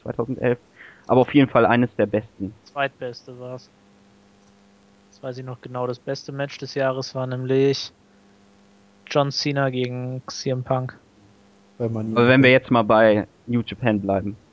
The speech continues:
Speaker 2: Ach so, ja, dann schon.
Speaker 1: Ja. Ja, und sowas hätte ich noch mal ganz gerne gesehen, aber Goto ist ja auch leider verletzt zurzeit.
Speaker 2: Ja.
Speaker 1: Naja.
Speaker 2: Und im Main Event von Power Struggle tritt,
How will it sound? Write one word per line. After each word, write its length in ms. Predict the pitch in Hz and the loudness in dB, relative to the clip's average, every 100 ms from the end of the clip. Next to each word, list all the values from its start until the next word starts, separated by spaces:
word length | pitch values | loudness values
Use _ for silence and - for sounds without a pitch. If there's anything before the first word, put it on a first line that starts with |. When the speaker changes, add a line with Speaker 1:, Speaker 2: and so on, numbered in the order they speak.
| _ _ _ _ - - | _ _ _ _ -20 -6
Speaker 2:
Ach 40 | |
so, 260 | - 127 120 | 0 0 2
ja, 120 | 143 | 0
dann 200 | 135 156 | 2 0
schon. 240 | 151 131 123 _ _ _ _ - | -2 -10 -12 _ _ _ _ -2
Speaker 1:
Ja. 240 | 104 101 - _ _ _ | 0 0 -4 _ _ _
Ja, 120 | 120 | 2
und 100 | 117 | 4
sowas 240 | 131 127 - | 4 2 2
hätte 140 | 123 | 0
ich 80 | 127 | -2
noch 100 | 113 | 0
mal 160 | 117 113 | 0 2
ganz 220 | 113 - | -2 0
gerne 240 | 113 113 | 2 2
gesehen, 400 | 107 98 107 110 | 0 0 2 2
aber 360 | 98 101 101 101 - - | 2 2 2 0 -8 -2
Goto 300 | 110 - 104 | 0 2 0
ist 100 | 104 | 0
ja 120 | 107 | 2
auch 360 | 104 - 107 - | 2 0 -6 -4
leider 280 | 110 107 104 | 0 2 2
verletzt 400 | - 110 120 - _ _ _ | 2 2 2 -2 _ _ _
zurzeit. 400 | - - 127 123 - _ _ _ _ _ _ - - - - - - - _ _ | -16 -4 -2 -2 -6 _ _ _ _ _ _ -20 -20 -20 -20 -20 -20 -20 _ _
Speaker 2:
Ja. 260 | 151 143 139 - _ _ _ _ - - | -4 -4 -6 -18 _ _ _ _ -16 -2
Speaker 1:
Naja. 340 | 107 101 107 - - _ _ _ _ _ _ - - | 0 0 -2 -12 -20 _ _ _ _ _ _ -20 -2
Speaker 2:
Und 180 | 247 240 | 0 2
im 140 | 214 | 0
Main 200 | 190 190 | 2 2
Event 460 | 202 175 175 175 - | 2 4 2 2 -4
von 320 | - 170 160 | -2 0 -2
Power 300 | - 160 156 | 0 2 2
Struggle 420 | 151 - 156 151 147 | 2 -2 0 0 -2
tritt, 460 | - 156 147 - | 2 2 0 -8